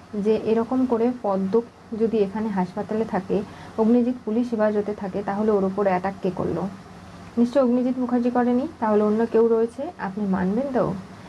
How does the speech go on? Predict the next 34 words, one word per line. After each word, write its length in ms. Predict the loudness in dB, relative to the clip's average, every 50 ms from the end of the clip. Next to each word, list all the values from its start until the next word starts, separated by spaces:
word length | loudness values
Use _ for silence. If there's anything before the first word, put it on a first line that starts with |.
| -12 -6 0
যে 120 | 2 2
আপনার 300 | 2 2 2 0 -2 0
চোখে 260 | 0 0 0 2 0 0 0
ঠুলি 240 | 0 0 2 2 2
পরানো 300 | 2 2 2 2 0 0 -2
আছে, 260 | -4 -6 -6 -8 -4
কেউ 180 | 0 2 2 2
আপনাকে 360 | 2 0 -4 -8 -6 -6 -4
ভুল 220 | -2 0 0 0 0
পথে 220 | 0 -2 -4 -4 -4
চালিনা 440 | -4 -2 -2 -2 -2 -2 -4 -4 -6 -8 -8 -4
করছে? 380 | -2 -2 -2 -2 -4 -8 -6 -6 -6 -6 -8 -10 -16 -20 -20 -20 -20 -20 -20 -20 -20 -20 -20 -20 -20 -18 -6 0 2
দেখুন, 360 | 4 4 4 2 0 -2 -2 -4 -8 -12 -10
আপনি 240 | -6 -2 -2 0 2
আমাকে 260 | 2 0 2 2 2
এরকম 340 | 2 2 0 0 -2 -2 -2
করে 180 | -2 0 -2
অপমান 340 | -2 -2 -2 -2 -2 -2 -4 -2
করবেন 320 | 0 0 0 0 0 -2
না, 140 | -2 -2 -2
আমি 200 | 0 0 0 0 2
কোনোভাবেই 500 | 2 2 4 4 4 4 4 4 4 4
এই 280 | 4 4 4 2 2 0 -4 -8 -14 -20 -14 -6
কথাগুলো 420 | -4 -2 0 2 4 4 4 4 2
কিন্তু 220 | 0 0 0 2
মানতে 340 | 2 4 4 4 4 4 2
রাজি 240 | 2 2 0 0 -2
নই, 200 | -2 -2 -2 -4 -8 -10 -4 2
সেই 140 | 2 2 4
জন্যই 320 | 4 2 2 0 -2 -2 -4
তো 60 | -6
আপনাকে 280 | -6 -6 -6 -6 -6 -6
হারতে 300 | -4 -6 -6 -2 0 2
হবে। 220 | 4 2 2 0